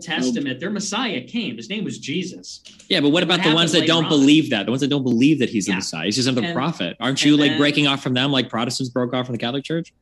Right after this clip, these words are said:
Speaker 2: No, no, because Christianity fulfilled that. It's a continuation
Speaker 3: You're
Speaker 2: of
Speaker 3: ta-, you're begging the question. Pe-, they didn't
Speaker 2: Hold
Speaker 3: believe
Speaker 2: on.
Speaker 3: that it fulfilled that, of course, right?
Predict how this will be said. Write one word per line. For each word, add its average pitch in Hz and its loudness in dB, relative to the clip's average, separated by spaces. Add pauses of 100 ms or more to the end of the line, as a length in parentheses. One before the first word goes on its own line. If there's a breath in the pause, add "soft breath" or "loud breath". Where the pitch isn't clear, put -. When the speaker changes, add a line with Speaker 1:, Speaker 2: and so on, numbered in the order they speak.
(200)
Speaker 2:
No, 208 -4
no, 175 -6
because 156 -6
Christianity 180 -4
fulfilled 139 -6
that. 113 -10
It's 120 -12
a 143 -10
continuation 165 -8
Speaker 3:
You're 185 2
Speaker 2:
of 190 -8
Speaker 3:
ta-, 226 2
you're 202 2
begging 202 2
the 190 2
question. 101 -4
Pe-, 175 0
they 165 2
didn't 170 4
Speaker 2:
Hold 156 4
Speaker 3:
believe 165 4
Speaker 2:
on. 151 -2
Speaker 3:
that 127 2
it 123 0
fulfilled 82 -6
that, 73 -10
of 107 -6
course, 90 -4
right? 110 -2